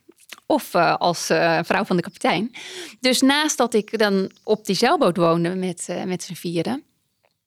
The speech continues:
zeilden we een half jaar, lieten we de boot in een marina achter. En dan vlogen wij naar een schip.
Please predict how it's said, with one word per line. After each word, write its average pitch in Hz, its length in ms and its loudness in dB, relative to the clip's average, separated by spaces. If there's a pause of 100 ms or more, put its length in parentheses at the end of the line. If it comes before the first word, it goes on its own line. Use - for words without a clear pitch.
(120)
zeilden 196 380 0
we 202 60 4
een 196 60 4
half 208 220 4
jaar, 202 240 2
lieten 202 220 -2
we 180 60 -2
de 165 120 -6
boot 185 220 0
in 185 160 -4
een 175 140 -2
marina 208 400 2
achter. 285 440 -4 (580)
En 226 180 2
dan 185 160 0
vlogen 233 440 4
wij 180 220 0
naar 180 300 0
een 254 160 6
schip. - 540 2